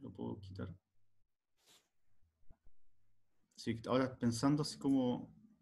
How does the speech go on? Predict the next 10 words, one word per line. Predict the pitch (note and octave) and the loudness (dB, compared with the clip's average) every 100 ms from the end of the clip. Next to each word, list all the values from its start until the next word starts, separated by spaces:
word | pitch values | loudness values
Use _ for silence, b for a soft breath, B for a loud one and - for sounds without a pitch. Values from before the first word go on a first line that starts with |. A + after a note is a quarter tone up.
| _ _ _ | _ _ _
como | - | -8
haciéndolo. | - B2 B2 B2 C3 - _ _ _ _ _ - _ - - - - - - _ _ - _ - - | -6 -2 0 0 -4 -8 _ _ _ _ _ -20 _ -20 -20 -20 -20 -20 -20 _ _ -20 _ -20 -6
Rectángulos, | B2+ - D#3 A#2+ G2 - - - - - | -4 6 8 8 6 -2 -10 -14 -20 -14
¿ok? | - C3 D3+ _ - | -6 -6 -8 _ -10
Ahí, | G#2 - - - - _ _ _ | -8 -8 -16 -20 -20 _ _ _
triángulos | B2+ B2+ B2 B2 | -2 0 0 -2
rectángulos. | A2+ A2 - - - _ _ _ _ - - - - - - - - - - - _ _ - _ _ _ _ _ _ _ - - - _ _ - - _ _ _ | 0 0 0 -6 -18 _ _ _ _ -20 -20 -20 -20 -18 -18 -18 -18 -20 -20 -20 _ _ -20 _ _ _ _ _ _ _ -20 -20 -20 _ _ -20 -20 _ _ _
Entonces | - A#2+ C#3 D#3 | 0 2 6 8
la | C3 | 10
idea, | C3 F#3+ A#3+ B3 - | 10 8 8 4 -2